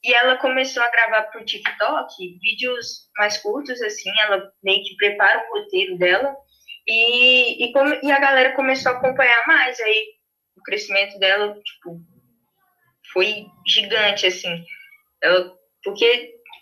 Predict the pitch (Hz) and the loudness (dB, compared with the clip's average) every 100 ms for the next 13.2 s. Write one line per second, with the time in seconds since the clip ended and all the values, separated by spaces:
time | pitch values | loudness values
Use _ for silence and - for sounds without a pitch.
0 | 240 254 320 320 339 330 - 311 427 320 | 0 4 4 2 -2 -2 -2 -2 -2 -2
1 | 262 - - - - - - - 185 175 | -2 -2 -4 -8 -2 -2 -2 -2 -2 -2
2 | 196 202 196 208 214 208 196 190 190 - | 0 0 2 2 4 4 4 2 -2 -4
3 | 190 185 185 180 - _ 180 220 - 226 | -2 -2 -4 -6 -10 _ 0 0 0 0
4 | 226 226 - 196 190 190 185 180 180 180 | 0 -4 -8 -2 0 2 4 2 0 -4
5 | 196 185 160 165 _ - 185 180 180 202 | -10 -10 -12 -16 _ -12 -2 -2 -2 -6
6 | 202 208 214 226 214 208 196 190 - _ | -6 -6 -4 -4 -4 -2 -2 -4 -16 _
7 | _ _ 202 185 202 180 180 190 226 220 | _ _ -10 -4 2 2 4 0 0 2
8 | 202 196 190 190 185 185 _ _ _ 208 | 4 4 2 0 -2 -4 _ _ _ -4
9 | 220 226 226 220 226 226 220 254 247 220 | 0 0 2 2 4 4 2 2 -2 -6
10 | 226 - 233 262 233 208 202 - 196 190 | -4 0 0 0 -2 -2 -4 -2 0 0
11 | 185 196 185 254 254 190 208 208 208 202 | -6 -14 -12 -12 -10 -8 -6 -6 0 2
12 | 208 208 208 202 208 - - 262 302 294 | 2 -2 0 0 0 -6 -8 -4 -2 -2
13 | - | -4